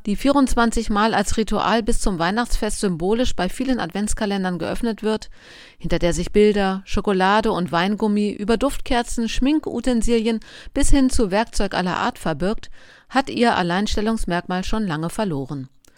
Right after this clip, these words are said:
So große Türchenkalender, hinter denen sich die mittlerweile beliebten Bier- und Chipsdosen verbergen lassen, gibt es nicht. In manchen Familien werden die Türchen auch durch kleine Säckchen ersetzt.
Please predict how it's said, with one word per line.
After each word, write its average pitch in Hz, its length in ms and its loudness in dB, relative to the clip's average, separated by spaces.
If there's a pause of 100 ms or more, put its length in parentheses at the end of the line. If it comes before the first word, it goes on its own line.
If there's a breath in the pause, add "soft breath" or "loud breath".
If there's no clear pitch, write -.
(360 soft breath)
So 269 240 2
große 202 400 2
Türchenkalender, 190 880 0
hinter 185 360 -2
denen 196 280 0
sich 190 160 0
die 196 100 0
mittlerweile 185 520 0
beliebten 170 500 -4
Bier- 220 240 2
und 175 160 -4
Chipsdosen 175 720 0
verbergen 170 420 -2
lassen, 233 400 0
gibt - 240 -4
es 147 140 -6
nicht. - 340 -8 (800 loud breath)
In 214 120 2
manchen 262 360 2
Familien 196 580 2
werden 190 240 0
die 233 100 -2
Türchen 190 380 -2
auch - 160 0
durch 180 160 -6
kleine 180 300 -4
Säckchen 240 320 0
ersetzt. - 520 -8